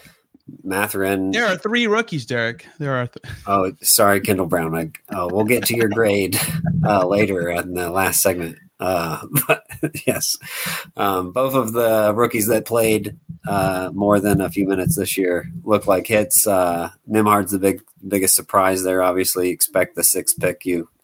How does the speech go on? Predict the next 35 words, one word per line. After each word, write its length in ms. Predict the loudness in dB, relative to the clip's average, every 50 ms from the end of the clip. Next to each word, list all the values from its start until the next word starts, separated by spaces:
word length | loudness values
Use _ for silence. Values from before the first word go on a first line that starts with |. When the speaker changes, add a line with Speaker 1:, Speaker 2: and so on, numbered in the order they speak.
| _ _ _
Speaker 1:
obviously 440 | -12 -6 -6 -6 -4 -4 -4 -2 -2
you 80 | -2
wanna 160 | -2 -2 -2 -2
see 180 | -2 -2 -2
some 400 | -2 0 0 0 -2 -4 -6 -8 _ _ _ -20 -20 -20 -20 -20 _ -8
encouraging 500 | -6 -6 -2 0 0 0 0 0 -2 0
signs, 400 | 2 2 2 2 2 0 -2 -2
and 100 | -2 -2
you 60 | 0
saw 180 | 2 4 4 4
more 220 | 4 4 4 2
than 200 | 2 2 0 0
that 340 | 0 0 0 0 -2 -4 -6 _ _ -14
just 240 | -10 -4 -2 -2 0
from 200 | 0 0 0 0
the 80 | -2
jump 340 | -2 -2 -2 -2 -2 -4 -6
from 220 | -4 -4 -2 -2 -2
Benedict 360 | -2 -2 -2 -4 -6 -6 -4
Mathurin. 540 | -2 -2 -2 -2 -2 -2 -2 -2 -2 -4 -8 _ -20 -20 -20 -20 -20 -20 -20 _ _
I 120 | -2 -2 0
think 200 | 2 0 -2 -2
he's 200 | -2 -2 -2 0
got, 380 | 2 2 4 4 2 2 0 -6 _ -8
uh, 480 | -6 -4 -2 -2 -2 -2 -4 -4 -6 -6 -8 -10 -12 -14 -16 -18 -20 _ -16
plenty 400 | -4 -2 0 2 2 2 2 2
of 200 | 0 0 0 0
room 580 | 0 2 2 2 2 2 0 0 -2 -2 -2 -2
to 140 | 0 0 0
grow, 560 | 0 2 2 2 2 4 2 2 2 2 0
which 400 | -2 -4 -6 -4 -4 -4 -2 0
is 160 | 0 0 -2
both 340 | 0 2 2 2 2 -2 0
good 320 | 0 2 4 4 2 2
and 480 | 2 0 2 2 2 2 0 0 -2 -2